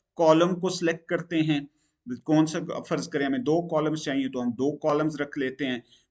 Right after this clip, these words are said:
मुटेट से न्यू वेरिएबल कैलकुलेट करना हो तो, फिल्टर रो पे कंडीशन होती है और समराइज होता है डेटा की समरी के डिफरेंट फंक्शंस के लिए।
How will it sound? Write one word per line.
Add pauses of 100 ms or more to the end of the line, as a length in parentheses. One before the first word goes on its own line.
मुटेट
से
न्यू
वेरिएबल
कैलकुलेट
करना
हो
तो, (340)
फिल्टर
रो
पे
कंडीशन
होती
है
और
समराइज
होता
है
डेटा
की
समरी
के
डिफरेंट
फंक्शंस
के
लिए।